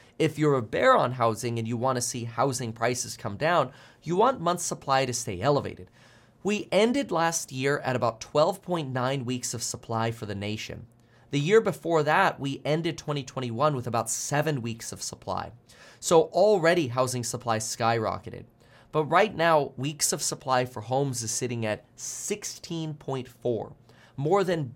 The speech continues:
double the level of housing supply based on how many people are actually buying than we had previously.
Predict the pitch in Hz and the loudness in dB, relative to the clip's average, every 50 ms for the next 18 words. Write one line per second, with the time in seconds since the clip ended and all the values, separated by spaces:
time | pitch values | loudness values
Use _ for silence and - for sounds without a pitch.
0 | - _ - - 220 220 226 175 185 160 120 - - - - _ _ - 131 156 | -12 _ 0 2 2 4 2 2 2 2 0 0 -2 -10 -20 _ _ -6 0 2
1 | 156 151 151 156 156 147 160 170 156 147 139 - 139 135 147 139 117 147 135 131 | 4 4 6 6 4 4 4 2 0 0 -2 -2 -2 0 0 0 0 -2 -4 -4
2 | - - - 127 - - - 156 175 220 240 233 180 127 110 104 110 117 - - | -4 -4 -6 -6 -10 -12 -10 -8 -4 0 2 2 4 4 2 0 -2 -6 -10 -10
3 | - 143 147 143 - - 143 139 147 147 151 151 147 139 139 135 - 131 123 117 | -6 -4 -4 -4 -2 -4 -4 -2 0 -2 0 -2 -4 -4 -6 -8 -6 -2 0 0
4 | 113 113 - - - 120 113 - 143 160 180 175 151 120 104 101 110 - - - | 0 -2 -4 -8 -10 -10 -8 -4 -2 0 2 2 2 0 0 -4 -8 -14 -18 -20
5 | - _ _ - 139 135 135 127 - 104 - - - 175 190 165 131 113 113 - | -20 _ _ -4 -2 -2 0 0 0 -2 -2 -2 -2 -2 0 0 -2 -4 -6 -8
6 | - - 120 | -10 -12 -14